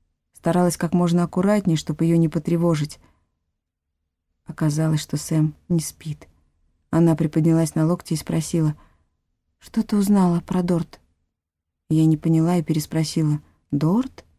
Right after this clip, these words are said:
Никогда не слышала". "Ну как же?" В шепоте Сэм слышалось удивление. "Ах, да, ты же не помнишь своих видений.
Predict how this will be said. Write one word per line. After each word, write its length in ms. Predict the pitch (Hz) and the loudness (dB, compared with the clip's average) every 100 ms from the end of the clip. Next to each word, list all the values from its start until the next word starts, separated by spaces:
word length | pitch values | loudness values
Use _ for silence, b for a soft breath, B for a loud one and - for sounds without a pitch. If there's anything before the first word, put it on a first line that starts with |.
| _ _ _ _ - | _ _ _ _ -4
Никогда 380 | 147 143 139 | -2 -2 0
не 100 | 151 160 | 0 0
слышала". 520 | - 160 - 160 151 _ _ _ _ _ _ _ _ _ _ - | -4 -4 -4 -8 -10 _ _ _ _ _ _ _ _ _ _ -2
"Ну 100 | 214 - | -2 0
как 340 | 294 277 208 | 2 2 0
же?" 200 | 160 147 - _ _ _ _ _ _ | -4 -6 -8 _ _ _ _ _ _
В 80 | - | -6
шепоте 460 | 196 190 175 180 - | -6 -4 -4 -4 -6
Сэм 340 | - - 202 208 | -12 -2 0 0
слышалось 520 | - 175 - 180 190 | 0 -2 0 -2 0
удивление. 580 | 175 180 185 170 156 151 B B B | 0 2 4 4 2 -2 B B B
"Ах, 280 | 214 190 156 | -2 -2 -2
да, 240 | - 175 151 _ _ _ _ | -2 -2 -4 _ _ _ _
ты 120 | 220 | 0
же 120 | 214 | 4
не 120 | 220 | 2
помнишь 420 | 202 233 202 151 | 2 2 4 2
своих 300 | - 165 151 | -2 -4 -4
видений. 540 | 175 160 175 165 151 | -4 0 2 4 2